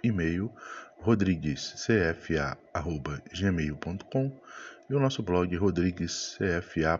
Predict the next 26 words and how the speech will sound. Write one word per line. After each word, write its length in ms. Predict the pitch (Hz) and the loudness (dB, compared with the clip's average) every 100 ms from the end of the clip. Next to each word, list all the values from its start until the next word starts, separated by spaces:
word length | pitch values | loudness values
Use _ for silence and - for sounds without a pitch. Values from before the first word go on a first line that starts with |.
| - | 0
ponto 320 | 92 92 80 | 0 0 0
wix 340 | 78 - - - | -2 -4 -12 -8
ponto 360 | - 85 76 | -6 -4 -4
com 320 | 71 76 76 | -4 -4 -4
barra 340 | 69 78 78 78 | -2 0 0 -2
bioéticas. 1000 | 67 69 90 69 - - - - - - - - - - - - - - | -8 -4 -2 -2 -6 -14 -14 -14 -16 -20 -20 -20 -18 -16 -14 -16 -18 -12
Sem 160 | - 131 | 0 2
mais 220 | 120 113 | 4 4
delongas, 560 | 107 90 98 101 101 - | 2 2 2 2 2 -2
vamos 540 | 73 95 95 90 78 | -2 2 2 0 0
ao 260 | 85 82 73 - - | 0 0 -4 -12 -2
tema 260 | 98 85 80 | 0 2 0
da 100 | 82 | -4
semana, 500 | 101 107 92 110 - - - - - | -2 0 2 0 -4 -10 -16 -16 -2
que 80 | 107 | 2
é 40 | |
o 60 | 101 | 2
processo 520 | - 104 98 98 92 | 2 2 4 4 2
de 80 | 90 | -4
consentimento 1000 | - 131 135 104 101 87 80 87 92 85 | 0 0 2 0 0 -2 -2 -2 -2 -2
na 200 | 92 90 | 0 0
nova 320 | 80 85 82 | 0 0 0
L 120 | 82 | 0
G 140 | 78 85 | -2 -2
P 160 | 87 | -2
D. 160 | 80 - | -2 -6